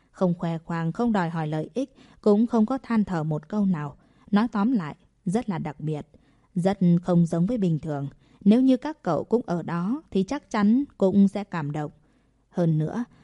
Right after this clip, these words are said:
mấy lần gặp được Hiểu Nhi, quả nhiên là hào cảm của Trịnh Liên Thành đối với cô cũng bùng phát. Ánh mắt giao nhau một cái, anh ta với Phùng Nhất Đình không hẹn mà cùng gật đầu. Hiển nhiên, có vẻ như là anh hùng hợp ý với nhau. Hai người còn lại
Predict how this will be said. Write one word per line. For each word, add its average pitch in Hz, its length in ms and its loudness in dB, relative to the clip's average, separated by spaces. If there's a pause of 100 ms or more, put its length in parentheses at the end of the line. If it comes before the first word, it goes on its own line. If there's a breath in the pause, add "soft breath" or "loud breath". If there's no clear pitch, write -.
(100)
mấy 214 140 6
lần 185 300 4
gặp 170 220 -4
được 175 200 2
Hiểu 165 220 0
Nhi, 175 320 0 (200)
quả 196 140 2
nhiên 247 260 6
là 208 80 2
hào 165 180 -4
cảm 156 280 -6
của 170 120 0
Trịnh 175 280 -2
Liên 240 140 2
Thành 156 360 -2
đối 185 140 0
với 240 140 -2
cô 208 300 0
cũng 214 260 0
bùng 160 200 0
phát. 202 240 -8 (460 soft breath)
Ánh 196 180 4
mắt 240 220 2
giao 170 200 -2
nhau 160 180 -2
một 147 200 -8
cái, 160 340 -6 (340 soft breath)
anh 220 140 2
ta 202 280 0
với 220 200 -2
Phùng 170 240 2
Nhất 247 180 0
Đình 160 400 0
không 254 160 0
hẹn 185 280 -4
mà 185 100 2
cùng 180 240 0
gật 170 220 -6
đầu. 160 280 -4 (340 soft breath)
Hiển 175 280 2
nhiên, 180 240 2 (280 loud breath)
có 214 120 0
vẻ 180 220 0
như 170 480 2
là 190 120 0
anh 247 260 4
hùng 165 440 0
hợp 175 200 -2
ý 190 260 0
với 247 140 0
nhau. 196 280 2 (560 soft breath)
Hai 269 180 4
người 180 260 4
còn 160 240 -2
lại 156 240 -4